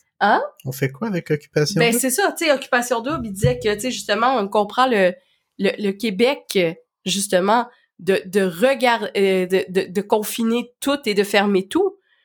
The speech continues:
Speaker 1: parce que onze pour cent de la population qui écoute, euh, Occupation Double.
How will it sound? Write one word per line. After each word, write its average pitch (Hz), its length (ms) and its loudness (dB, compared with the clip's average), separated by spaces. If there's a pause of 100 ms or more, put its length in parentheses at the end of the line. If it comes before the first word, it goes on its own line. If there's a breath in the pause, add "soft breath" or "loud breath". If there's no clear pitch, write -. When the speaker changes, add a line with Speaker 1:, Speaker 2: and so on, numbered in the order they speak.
(140)
Speaker 1:
parce 190 180 0
que 226 80 2 (120)
onze 262 220 2
pour 226 160 -4
cent 247 240 0
de 220 60 -4
la 202 120 2
population 190 720 2
qui 208 80 -4
écoute, 202 300 -4
euh, 175 240 2
Occupation 170 480 -4
Double. 208 260 -4